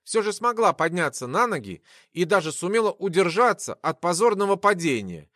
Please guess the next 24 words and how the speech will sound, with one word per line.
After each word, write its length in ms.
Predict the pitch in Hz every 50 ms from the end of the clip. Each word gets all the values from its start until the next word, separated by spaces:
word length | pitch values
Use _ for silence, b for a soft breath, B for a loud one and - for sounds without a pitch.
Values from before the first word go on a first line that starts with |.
| b b b b _
когда 340 | - 156 151 135 123 147 143
её 340 | 135 131 139 139 208 269 247
резко 360 | 190 - 247 - - - 151
повело 400 | - - 185 175 190 226 247 226
в 60 | 180
сторону. 600 | - - - 185 151 120 110 98 92 78 69 _ _ b b b b b b b _
В 60 | 104
голове 340 | 110 151 165 165 190 254 277
поднялся 640 | - - 185 151 156 165 175 165 - - 220 214
шум 340 | - - - 240 269 247 214
невидимого 560 | 185 180 180 226 240 190 214 208 208 202 196
прибоя. 640 | 185 - 196 190 165 151 135 113 95 87 76 65 - _ _ _ _ _ _ _ _ _ _
«Спокойно, 800 | - - - - - 120 110 - - 113 110 95 87 82 82 85
спокойно!» 920 | - - - - 175 190 - - 208 208 190 156 131 123 113 101 90 78 _ _ _ _ -
зашептала 640 | 98 123 147 - - 127 - - 143 127 113 110
девушка, 560 | 107 117 220 269 247 180 - - - 95 82 b b b b b -
невольно 540 | 113 135 160 170 180 196 190 165 143 139 135
радуясь 540 | 185 214 190 226 165 143 120 110 - -
звуку 460 | - 113 139 190 262 254 190 - 135 120
собственного 640 | - 208 226 - - - 185 170 160 156 143 139
хриплого 420 | - 185 226 202 180 180 185 180
голоса. 600 | 170 156 160 151 127 110 95 - - - 78 - _ _ _ _ _ _ _ _ _ _ _ _ _
«Что 360 | _ - - - - 220 208
ж, 200 | - - - -